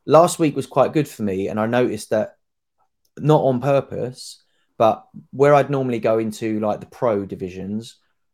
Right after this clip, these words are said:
I just, I, I've, I've looked more at putting a strong team in rare and then using some of my better supers in the D two,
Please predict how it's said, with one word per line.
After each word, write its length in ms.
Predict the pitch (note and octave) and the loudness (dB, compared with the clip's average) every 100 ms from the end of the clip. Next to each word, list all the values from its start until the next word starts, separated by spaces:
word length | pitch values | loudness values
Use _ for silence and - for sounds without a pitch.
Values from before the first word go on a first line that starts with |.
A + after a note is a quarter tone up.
| _ - | _ -4
I 140 | B2+ | -2
just, 260 | B2 - - | -2 -8 -8
I, 160 | A2+ A#2+ - | -6 -6 -2
I've, 240 | C3 B2+ - - | -2 -2 -8 -6
I've 160 | C3+ C3 | -6 -2
looked 300 | C3+ - B2 | -4 -4 -6
more 320 | C#3 C3 A2 | -2 0 0
at 220 | G#2+ - _ | -2 -6 _
putting 220 | - B2 | -6 -6
a 20 | A2+ | -6
strong 300 | - A#2+ A2 | -6 -6 -6
team 220 | A#2+ A2+ | -6 -4
in 140 | G#2+ | -4
rare 420 | A2 G#2+ F#2+ G#2+ - _ _ _ - | -2 -2 -2 -8 -12 _ _ _ -8
and 120 | A2 | -4
then 140 | G#2+ | -2
using 300 | A2 A2 G#2+ | -2 -2 -4
some 180 | G#2+ A#2 | -8 -6
of 120 | G#2+ | -6
my 80 | G#2+ | -6
better 240 | G2+ G#2+ G#2+ | -2 -2 -4
supers 420 | - A#2+ A2 G2 | -6 -6 -6 -10
in 340 | - A2 G#2 G2+ | -8 -4 -4 -4
the 200 | G#2 G2+ | -4 -4
D 200 | G#2+ G#2+ | -4 -6
two, 340 | B2 C#3 D#3 | -4 -4 -6